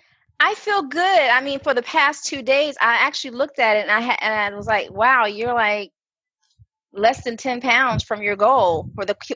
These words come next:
for the quarter, and you have a, you know, a whole month and a half to go." So I believe it's possible. I believe that, you know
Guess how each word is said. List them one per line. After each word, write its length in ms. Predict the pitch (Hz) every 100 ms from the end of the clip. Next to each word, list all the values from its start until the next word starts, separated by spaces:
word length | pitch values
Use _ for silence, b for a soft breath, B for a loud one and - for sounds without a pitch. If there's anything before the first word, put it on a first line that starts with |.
| -
for 100 | 208
the 80 | 180
quarter, 320 | - 277 226
and 100 | 202
you 80 | 214
have 140 | 208
a, 60 | 196
you 160 | 220 285
know, 260 | 196 180 170
a 80 |
whole 240 | 185 226 214
month 240 | 208 214
and 80 | 185
a 40 | 196
half 300 | 202 190 -
to 100 | 185
go." 600 | 185 233 247 175 170 185
So 200 | - 254
I 180 | 220 254
believe 300 | 254 302 349
it's 120 | 277
possible. 640 | - 254 254 196 117 - _ _ _ _ _ _ _ _ -
I 100 | 233
believe 460 | 233 233 247 247 220
that, 220 | 214 202
you 120 | 220
know 500 | 214 202 196 196 196